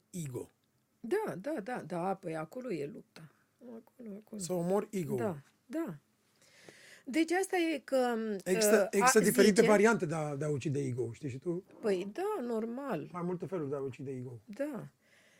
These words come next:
Speaker 2: Dar trebuie să vrei, pentru că foarte mulți sunt spirite foarte tinere și nu înțeleg nimic,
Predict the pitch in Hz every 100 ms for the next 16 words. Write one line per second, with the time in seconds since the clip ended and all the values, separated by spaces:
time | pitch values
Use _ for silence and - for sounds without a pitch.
0 | _ 240 330 349 381 392 381 - 392 330
1 | 392 262 202 262 254 - 277 254 294 320
2 | 320 294 277 277 285 - 277 269 220 262
3 | 208 - 277 - 269 - 254 254 262 247
4 | - 233 220 220 214 220 240 - 240 240
5 | 254 262 254 240 226 220 214 208 180 -
6 | -